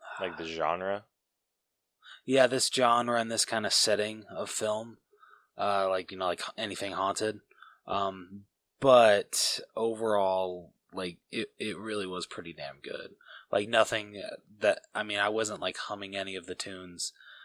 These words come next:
Speaker 2: leaving the theater. I mean, you don't get anything that you're just like, "Oh, I can sing along to." It's mostly just, you know, like, humming main themes, stuff like that. Um,
Speaker 1: I mean, I kinda got that near the end, like, that final song,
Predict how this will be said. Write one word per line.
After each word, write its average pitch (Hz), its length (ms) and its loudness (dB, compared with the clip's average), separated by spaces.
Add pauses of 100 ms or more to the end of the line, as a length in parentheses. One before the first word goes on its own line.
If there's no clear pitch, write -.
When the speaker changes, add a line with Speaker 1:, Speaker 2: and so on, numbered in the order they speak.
(200)
Speaker 2:
leaving 98 340 -4
the 92 80 -4
theater. 92 340 2
I 92 40 2
mean, 98 140 -8
you 98 100 -6
don't 98 220 -4 (240)
get 104 240 4
anything 92 560 -6
that 87 180 -6
you're 92 120 -8
just 90 200 -6
like, 90 140 -4
"Oh, 104 200 0
I 101 80 2
can 101 160 -8
sing 104 220 -6
along 98 320 -6
to." 90 160 -6
It's 90 120 -8
mostly 92 300 -6
just, 87 220 -8
you 92 60 -12
know, 87 80 -4
like, 85 160 -6
humming 90 280 -10
main 87 240 -12
themes, 87 580 -6 (380)
stuff - 300 0
like 92 160 -2
that. 87 340 0 (440)
Um, 190 280 0
Speaker 1:
I 190 40 -2
mean, 214 120 2
I 180 140 0
kinda 403 300 -4
got 113 340 2
that 104 200 4
near 98 240 -2
the 82 220 -2
end, 90 420 0
like, 87 200 0
that 85 180 2
final 90 640 0
song, 92 680 2